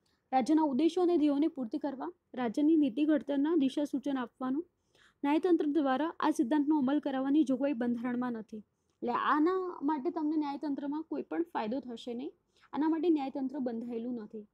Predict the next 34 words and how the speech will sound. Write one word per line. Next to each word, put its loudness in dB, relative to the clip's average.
ઉપર -4
તમે 0
જોઈ -2
જ -4
લીધું -4
છે -14
કે -6
રાજ્ય -2
સરકાર -4
પણ -2
બંધાયેલી -2
નથી. -8
તેના -2
આધારે -4
તે -4
નીતિ -2
વિષયક -2
નિર્ણયો 0
લે -4
છે, -8
અમલમાં -2
મૂકે -2
છે, -12
પરંતુ 2
તેના 0
માટે -2
તમને -4
ન્યાયતંત્ર -4
દ્વારા -6
કોઈ -10
પણ -2
લાભ -2
મળશે -4
નહીં. -10